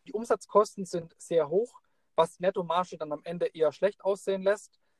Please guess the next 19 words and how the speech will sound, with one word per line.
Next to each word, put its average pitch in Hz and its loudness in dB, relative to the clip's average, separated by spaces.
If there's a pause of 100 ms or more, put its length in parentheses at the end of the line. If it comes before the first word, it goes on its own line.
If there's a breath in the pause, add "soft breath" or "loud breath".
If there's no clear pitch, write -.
Wir 156 -4
haben 175 -2
eine 175 -6
extrem 208 -2
hohe 196 2
Bewertung, 175 0
wie 190 -4
der 180 -6
Gerrit 180 -6
schon 180 -8
gesagt 170 -4
hat, - -12
mit 143 -16
einem 147 -10
K 160 4
G 165 -6
V 156 4
von 139 -10
sechsunddreißig 175 0